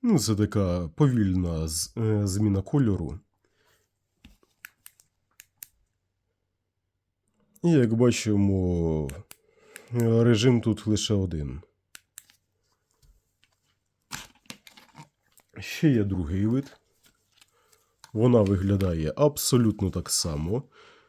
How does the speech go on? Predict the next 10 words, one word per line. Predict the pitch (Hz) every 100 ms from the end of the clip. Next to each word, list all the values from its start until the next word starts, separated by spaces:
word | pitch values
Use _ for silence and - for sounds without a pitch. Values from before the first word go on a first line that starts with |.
| _ -
тільки | 123 107 104
ось | 95 87 -
тут | 170 -
є | 101
написано | 90 82 110 - 104 95 87 78
Change | 92 - 104 107 170 - -
Color | 127 101 82 78 76 87
by | 92 87 80 78 _ _ 135
On | 123 95
Off. | - -